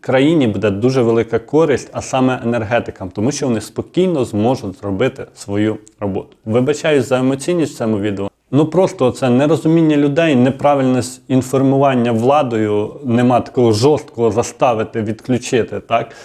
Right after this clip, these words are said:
І вже призведе до того, що пострадаємо усі. Тож, давайте якось брати за голову,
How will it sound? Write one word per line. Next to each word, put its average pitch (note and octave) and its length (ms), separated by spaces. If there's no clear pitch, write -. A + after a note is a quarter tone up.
І C#3+ 540
вже C3+ 380
призведе D3 520
до D3 120
того, D#3+ 280
що A#2 400
пострадаємо A#2 840
усі. G#2 340
Тож, E3 360
давайте A#2 400
якось G2+ 220
брати A2+ 340
за A2 120
голову, E3 500